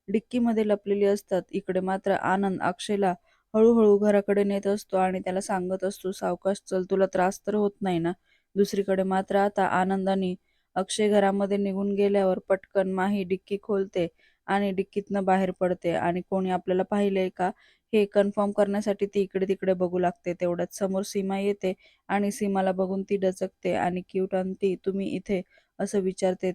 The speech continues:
तेव्हा मात्र ती म्हणते, "झाली का तुझी पळून जायची इच्छा पूर्ण झाली?" तर तेव्हा आता माही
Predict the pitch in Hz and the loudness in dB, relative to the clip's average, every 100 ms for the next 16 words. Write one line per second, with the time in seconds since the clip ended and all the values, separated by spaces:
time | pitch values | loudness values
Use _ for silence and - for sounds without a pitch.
0 | - 175 175 185 190 - 180 196 196 202 | -2 0 0 -2 -4 -4 -4 -4 -2 -2
1 | 196 - 185 - _ _ 185 214 208 208 | -4 -4 -6 -8 _ _ -2 2 2 0
2 | 196 190 175 190 196 202 202 196 202 202 | -2 -2 -4 -2 2 2 2 0 2 -2
3 | 196 - 196 196 190 190 208 196 185 233 | -4 -6 -4 -2 -2 -2 -2 0 -2 -6
4 | _ _ _ 196 190 202 190 190 196 190 | _ _ _ -2 0 0 2 2 2 -2
5 | 190 185 196 196 | -2 -2 -2 -2